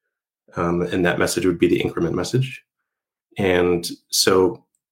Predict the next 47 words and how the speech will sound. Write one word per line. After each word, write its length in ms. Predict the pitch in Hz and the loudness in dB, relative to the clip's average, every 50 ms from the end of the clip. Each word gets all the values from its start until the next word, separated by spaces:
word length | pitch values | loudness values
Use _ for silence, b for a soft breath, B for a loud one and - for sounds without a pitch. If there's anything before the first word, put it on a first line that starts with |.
| _ _ _ _ _ _ _ _ _ _ - | _ _ _ _ _ _ _ _ _ _ -8
uh, 240 | 101 82 87 87 - | -6 -4 -4 -2 0
and 120 | - 120 101 | 2 4 4
also, 440 | 98 98 - - 98 90 90 90 87 - - - _ | 4 4 4 4 4 4 4 2 0 -6 -14 -12 _
you 100 | 95 90 | -6 -4
know, 80 | 85 | -2
when 140 | 87 92 87 | 0 0 0
you 240 | 90 87 87 - - _ _ _ _ _ _ _ _ _ _ _ _ _ _ | -2 -4 -6 -8 -16 _ _ _ _ _ _ _ _ _ _ _ _ _ _
click 300 | - - - 85 - - | -6 -2 -2 -2 -2 0
the, 400 | - 87 85 85 87 87 - - - | 2 2 2 2 0 0 -4 -8 -2
the 80 | _ 107 | _ 2
decrement 460 | - 117 110 - - 101 92 85 - | 2 2 2 4 4 4 4 4 2
button, 540 | - - - - 101 98 92 95 92 - - _ _ _ _ | 2 0 2 2 2 2 2 0 -2 -6 -12 _ _ _ _
the 100 | - 101 | 0 2
decrement 600 | 87 95 85 82 - 87 87 85 - - - - - | 4 4 2 2 0 0 0 0 -2 -6 -10 -8 -4
message 340 | 101 87 82 - - 85 85 | -4 -2 -2 -2 -4 -2 -2
is, 220 | 87 85 - - - - _ _ _ | -2 -2 -4 -6 -12 -16 _ _ _
is 260 | 101 90 87 85 - | -4 -4 -4 -4 -6
dispatched 500 | - 85 - - - 85 82 - - - | -8 -8 -8 -4 -4 -4 -4 -4 -6 -4
to 120 | - - - | -2 0 2
the 180 | 82 85 85 | 4 4 4
update 380 | - - 82 - - 82 76 - | 4 2 0 0 0 0 0 0
function. 380 | - 85 85 - - - - - _ | -2 -4 -4 -6 -8 -8 -10 -12 _
So 180 | - - - 120 | -12 0 4 4
you're 120 | 113 113 | 4 6
given 280 | 110 120 110 110 104 101 | 6 6 6 6 4 4
the, 120 | 98 - | 2 0
the, 200 | - 113 104 98 | -2 -2 -2 -2
the 200 | 85 - - 110 | -2 2 -2 -2
current 320 | - - - 143 113 107 - | 0 2 4 4 4 2 2
state, 240 | - 101 98 - | 2 2 2 2
which 200 | - - - - - | 0 -2 -2 -2 -2
at 140 | - - - | -2 -2 -2
this 120 | 95 - | -4 -2
point 200 | - 104 95 90 | 0 0 0 0
is 80 | 87 87 | -2 0
zero, 440 | 90 92 87 90 90 - - - _ _ _ _ _ _ _ _ _ _ _ _ | 2 2 2 2 0 -2 -6 -12 _ _ _ _ _ _ _ _ _ _ _ _
and 460 | 101 95 92 90 90 90 87 87 - - - - | -6 -4 -2 -2 -4 -4 -6 -8 -10 -12 -8 -4
an 100 | 107 101 | -4 -2
increment 420 | - - 104 - - 101 92 87 - | 0 0 0 2 2 2 2 2 2
message. 480 | 101 92 90 - 98 95 90 - - | 0 0 2 2 0 0 0 -2 -6
And 200 | - - 98 92 | -4 -2 -2 0
so 100 | - - | 2 4
now 120 | 104 101 104 | 4 6 6
you 180 | 104 104 107 | 6 6 6
have 120 | 107 104 104 | 4 4 2
to 100 | - - | 0 2
handle 560 | - 107 104 101 95 95 92 90 - - _ | 2 2 4 4 4 4 2 0 -2 -8 _